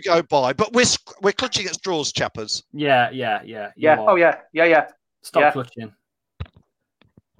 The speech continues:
Speaker 2: Don't know,
Speaker 3: We,
Speaker 2: mate.
Speaker 3: I know.
Speaker 2: Um,
Speaker 3: It's,
Speaker 2: I've got nothing
Speaker 3: we
Speaker 2: to say. You've got him full camera, full
Speaker 1: Blimey,
Speaker 2: screen.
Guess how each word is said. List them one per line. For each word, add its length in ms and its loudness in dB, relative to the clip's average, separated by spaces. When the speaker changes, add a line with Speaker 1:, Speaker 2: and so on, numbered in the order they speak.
Speaker 2:
Don't 140 4
know, 80 8
Speaker 3:
We, 80 6
Speaker 2:
mate. 180 2
Speaker 3:
I 360 4
know. 80 -2
Speaker 2:
Um, 140 0
Speaker 3:
It's, 160 -18
Speaker 2:
I've 140 0
got 160 2
nothing 160 2
Speaker 3:
we 40 0
Speaker 2:
to 60 -8
say. 220 4
You've 180 -2
got 140 -4
him 60 -6
full 240 -4
camera, 640 4
full 140 4
Speaker 1:
Blimey, 180 4
Speaker 2:
screen. 160 0